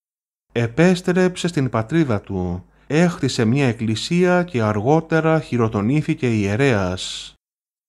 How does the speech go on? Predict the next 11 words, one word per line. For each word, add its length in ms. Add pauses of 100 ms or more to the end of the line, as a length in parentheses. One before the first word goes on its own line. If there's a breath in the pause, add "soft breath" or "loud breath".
Στην 300
πρώτη 360
Οικουμενική 600
Σύνοδο 500
της 180
Νικαίας, 840 (420)
έλαμψε 680
ως 240
υπέρμαχος 840
της 140
Ορθοδοξίας. 1200